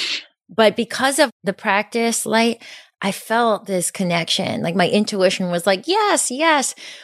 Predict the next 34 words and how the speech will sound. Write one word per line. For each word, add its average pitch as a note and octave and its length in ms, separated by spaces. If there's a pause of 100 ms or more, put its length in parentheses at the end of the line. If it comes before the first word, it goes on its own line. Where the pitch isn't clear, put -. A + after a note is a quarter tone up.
(240)
And G#3+ 140
he F#4+ 180
said, F#3 540 (260)
and A#3 80
this D#4 140
is F4 120
a D4+ 80
guy G#3 360
who G#3+ 160
said G#3 180
he A3 60
would G3 120
never F#3+ 220
get G#3+ 220
married. E3+ 480 (220)
This G#3 100
is G3+ 60
a A3 40
guy G#3 160
who F#3+ 60
said F#3+ 120
he F#3 60
would F3 120
never F#3 180
have G#3+ 180
kids. - 560 (160)
He G#3 120
went G3+ 200
in A3 140
to A#3+ 100
get G#3 140
a G3 40
vasectomy F#3 640
once. D#3+ 540